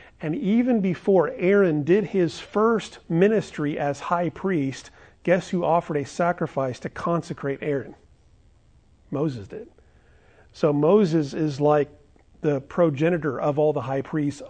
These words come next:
in the line of Aaron. And so he makes this point in the chapter. He said, "Levites worked in the tabernacle courts, but they couldn't get as near to the most holy place as the priests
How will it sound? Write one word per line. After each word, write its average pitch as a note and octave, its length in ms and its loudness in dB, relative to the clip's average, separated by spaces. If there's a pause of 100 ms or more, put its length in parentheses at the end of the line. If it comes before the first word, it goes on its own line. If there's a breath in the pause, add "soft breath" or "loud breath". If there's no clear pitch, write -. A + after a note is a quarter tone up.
in D#3 160 0
the C#3+ 80 2
line D3 240 0
of B2 120 -4
Aaron. C3+ 280 -4 (1300 soft breath)
And D3+ 100 -2
so E3 140 2
he D#3+ 140 4
makes E3+ 260 2
this - 180 -6
point E3 520 -2 (340)
in D#3+ 80 -2
the C#3+ 80 0
chapter. D#3 420 0
He D3 140 -2
said, C#3 440 2 (480 soft breath)
"Levites E3 840 2 (140)
worked F3+ 460 0
in F3+ 140 -2
the D3 80 0
tabernacle D#3 640 0
courts, - 560 -4 (600)
but D3 200 0
they F3 120 4
couldn't F#3+ 420 0
get E3 220 6
as C#3+ 300 0
near D3+ 380 4
to D3+ 120 -14
the C#3 120 0
most D3 300 2
holy G3 320 0
place B2+ 540 -4 (540 soft breath)
as D#3 240 4
the C#3 140 -2
priests - 640 -4